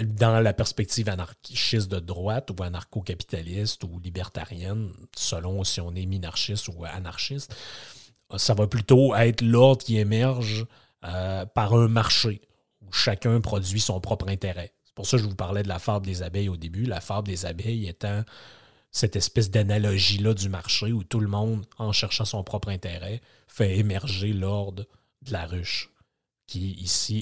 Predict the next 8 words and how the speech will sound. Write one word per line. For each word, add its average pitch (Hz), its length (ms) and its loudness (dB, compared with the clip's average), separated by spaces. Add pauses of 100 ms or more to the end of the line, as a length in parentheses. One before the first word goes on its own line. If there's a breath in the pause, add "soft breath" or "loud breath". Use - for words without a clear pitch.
est 92 160 -8
le, 85 240 -8
le 98 200 -4
marché. 87 440 -6 (560)
Euh, 98 260 0 (500)
selon 135 540 8
le 110 220 4
dictionnaire, 104 920 0